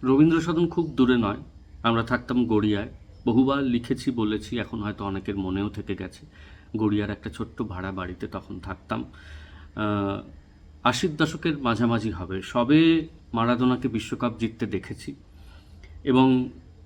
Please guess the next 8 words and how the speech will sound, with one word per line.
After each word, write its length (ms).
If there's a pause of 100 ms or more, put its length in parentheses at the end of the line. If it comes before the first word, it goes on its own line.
(640)
বাড়িতে 420
যেহেতু 300
গান 240
বাজনার 360
মহল, 420 (720)
দিনের 300
বেলা 260
ঘুমোলেও 540